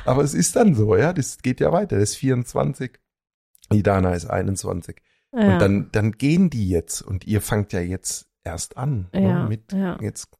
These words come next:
Speaker 1: zweite Mal Schule, Schulbeginn. Und es geht so rasend schnell,
Speaker 2: Und
Speaker 1: Sally.
Speaker 2: Samira hat jetzt erst ein Handy und das fällt mir schon, mir fällt's schon schwer, sie in den Bus zu setzen.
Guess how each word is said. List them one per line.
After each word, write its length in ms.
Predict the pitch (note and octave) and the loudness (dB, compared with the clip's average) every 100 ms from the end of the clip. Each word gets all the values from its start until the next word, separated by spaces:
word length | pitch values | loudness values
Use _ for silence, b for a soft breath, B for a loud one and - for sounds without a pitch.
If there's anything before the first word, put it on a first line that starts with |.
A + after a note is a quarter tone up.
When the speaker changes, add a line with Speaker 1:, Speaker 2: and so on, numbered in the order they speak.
| _ | _
Speaker 1:
zweite 360 | - G#2 G#2+ | -6 -6 -6
Mal 200 | G#2 G2+ | -6 -6
Schule, 600 | G2+ A#2 G#2+ G2+ G2+ G2+ A#2 | -6 -8 -6 -4 -6 -10 -18
Schulbeginn. 720 | - A2+ G#2 - G2 F#2+ F#2 _ _ _ _ _ | -8 -8 -8 -8 -6 -6 -8 _ _ _ _ _
Und 100 | G#2 | -4
es 100 | G2+ | -2
geht 180 | - A2+ | -4 -4
so 100 | A2 | -4
rasend 380 | F#2 F2 F#2+ F2+ | -2 -4 -6 -12
schnell, 220 | - F2+ | -8 -6
Speaker 2:
Und 60 | E2+ | -4
Speaker 1:
Sally. 140 | F#3 | -2
Speaker 2:
Samira 360 | - F3 F#3 F#3 | 2 2 2 0
hat 100 | F3+ | -4
jetzt 180 | F#3+ - | -6 -4
erst 200 | G3 - | -4 -2
ein 60 | |
Handy 580 | E3+ F3+ G3+ G#3+ F3 E3 | 0 0 0 -2 -4 -4
und 500 | - E3 E3 - - _ _ _ _ _ _ _ _ _ | -4 -4 -4 -8 -14 _ _ _ _ _ _ _ _ _
das 220 | G3 - | 0 0
fällt 220 | - F#3 | 2 0
mir 140 | - E3+ | 2 0
schon, 180 | - - | 0 -2
mir 240 | - G3 G3+ | 4 4 4
fällt's 280 | G3+ F#3 | 2 2
schon 120 | F#3+ F3 | 0 0
schwer, 200 | F3+ F3+ | 0 0
sie 100 | F3+ | 2
in 40 | |
den 80 | F3 | 4
Bus 220 | A#3+ C4+ | 4 2
zu 140 | - E3+ | -4 -2
setzen. 540 | D#3 D#3+ - E3+ F3 | -2 -2 -2 -2 -2